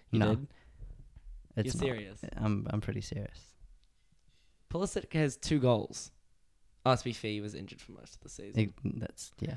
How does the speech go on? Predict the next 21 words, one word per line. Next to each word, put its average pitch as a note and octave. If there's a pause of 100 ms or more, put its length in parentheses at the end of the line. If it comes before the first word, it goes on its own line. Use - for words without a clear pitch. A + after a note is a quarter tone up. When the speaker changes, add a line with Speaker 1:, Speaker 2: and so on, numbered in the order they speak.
(100)
Speaker 1:
But B2+
he C3+
also C#3+
hasn't A#2+
done G#2+
much -
since -
he -
came -
back. - (800)
Speaker 2:
How A#2+
many B2+
games? A2
He's B2
had C3+ (300)
four C3
games G2
back. - (140)
Speaker 1:
Uh, B2
excuse C3+
me. D#2+